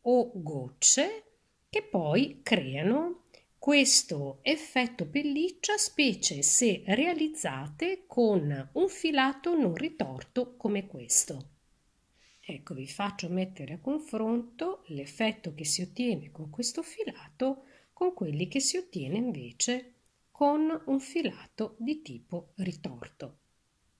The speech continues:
Allora, questo è un punto adatto alla stagione, bellissimo per creare sciarpe, scaldacolli e molto usato anche per fare borse e altri accessori.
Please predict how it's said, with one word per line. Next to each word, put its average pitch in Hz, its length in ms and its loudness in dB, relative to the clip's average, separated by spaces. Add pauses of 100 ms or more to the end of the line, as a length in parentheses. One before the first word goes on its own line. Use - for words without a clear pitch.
(220)
Allora, 160 340 -2
questo 202 320 0
è - 20 4
un 196 220 0
punto 165 1000 -2
adatto 247 800 0
alla 233 260 2
stagione, 339 840 0
bellissimo 226 1040 2
per 147 220 -6
creare 147 880 -4
sciarpe, 240 880 -2
scaldacolli 320 1160 -2
e 185 300 2
molto 381 420 2
usato 330 460 -2
anche 190 460 2
per 170 180 -10
fare 247 360 -4
borse 180 480 -4
e 302 40 -4
altri - 560 -8
accessori. 123 1000 -2